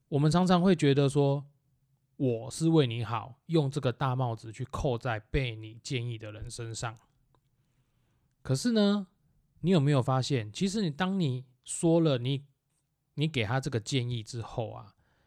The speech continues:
对方是并不开心的，而且有时候你还会惹对方生气。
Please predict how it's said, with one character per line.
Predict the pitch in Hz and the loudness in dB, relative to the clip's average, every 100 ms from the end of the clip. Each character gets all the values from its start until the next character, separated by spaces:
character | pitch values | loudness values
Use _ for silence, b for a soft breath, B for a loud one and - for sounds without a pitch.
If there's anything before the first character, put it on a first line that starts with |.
| _ _ _ _ _ _ _ _ _ | _ _ _ _ _ _ _ _ _
对 | 190 147 | 2 4
方 | 139 | 2
是 | 131 139 | 0 0
并 | - 123 | 0 0
不 | 120 | -2
开 | 113 104 | -4 -6
心 | 101 107 | -10 -16
的， | 113 120 _ _ _ _ _ _ _ | -18 -20 _ _ _ _ _ _ _
而 | - 160 | 0 4
且 | 185 | 6
有 | 117 | 6
时 | 110 117 | 2 0
候 | 147 127 113 - _ | 4 2 0 -10 _
你 | 123 | -8
还 | 107 127 | -4 0
会 | 127 143 | 4 4
惹 | 117 107 | 4 -4
对 | 113 117 | -4 -4
方 | 117 110 | -4 -8
生 | 107 107 | -10 -10
气。 | 98 120 | -10 -12